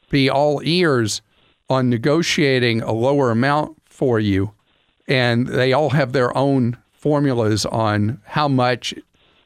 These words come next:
they'll give you off, if you think of it that way, from the face amount of the balance owed based on their own internal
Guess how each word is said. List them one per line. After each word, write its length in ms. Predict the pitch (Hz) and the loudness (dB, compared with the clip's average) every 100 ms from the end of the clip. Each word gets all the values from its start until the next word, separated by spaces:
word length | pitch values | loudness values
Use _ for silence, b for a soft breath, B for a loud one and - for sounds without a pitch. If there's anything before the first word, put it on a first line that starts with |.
| _ | _
they'll 180 | 131 123 | 0 0
give 240 | 117 151 | 2 0
you 180 | 139 117 | 2 0
off, 520 | - 131 135 123 - 131 | 0 0 2 0 -2 -6
if 160 | - | -4
you 160 | 110 110 | -2 0
think 220 | 160 131 | 0 0
of 80 | 113 | -2
it 100 | 117 | -2
that 220 | 113 107 | -2 0
way, 260 | 113 101 104 b b _ | 0 -2 -4 b b _
from 340 | 160 147 139 | -2 0 2
the 240 | 120 120 - - _ _ _ - | 2 0 -2 -12 _ _ _ -2
face 280 | 160 156 | -2 0
amount 280 | 160 135 123 | 0 0 0
of 60 | 113 | -2
the 40 | |
balance 420 | 113 120 110 101 - | -2 0 -2 -4 -2
owed 400 | 139 139 120 101 b b b - | 0 2 0 -2 b b b -4
based 280 | 139 131 | -2 0
on 140 | 156 127 | -2 0
their 180 | 113 117 | 0 0
own 200 | 135 127 | 0 0
internal 760 | 110 104 - 160 135 107 98 | -2 -2 -2 -2 0 -2 -4